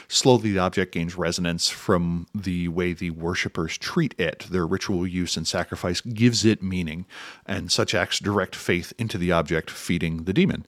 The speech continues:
Destruction of a reliquary would cause a demon to return to hell rather than destroying it,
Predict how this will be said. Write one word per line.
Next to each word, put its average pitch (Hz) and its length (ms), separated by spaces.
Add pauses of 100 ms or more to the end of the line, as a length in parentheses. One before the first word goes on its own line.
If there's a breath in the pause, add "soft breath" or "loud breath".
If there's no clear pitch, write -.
(140)
Destruction 117 460
of 90 100
a 85 40
reliquary 85 560
would 82 160
cause 80 280
a 82 80
demon 85 280
to - 140
return 82 280
to 82 80
hell 127 220
rather 92 280
than 76 160
destroying 117 460
it, 107 180